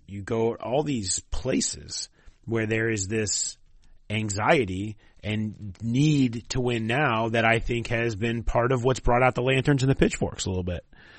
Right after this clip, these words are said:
Um, and that's just a part of, of what it is. And that moment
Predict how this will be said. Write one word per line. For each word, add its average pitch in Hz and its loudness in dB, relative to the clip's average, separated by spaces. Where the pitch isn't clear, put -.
Um, 90 -4
and 98 -4
that's 104 -2
just - -6
a - -6
part 107 0
of, 98 -6
of 101 -4
what 110 -2
it 104 -2
is. 127 2
And 95 -2
that 120 -4
moment 127 -2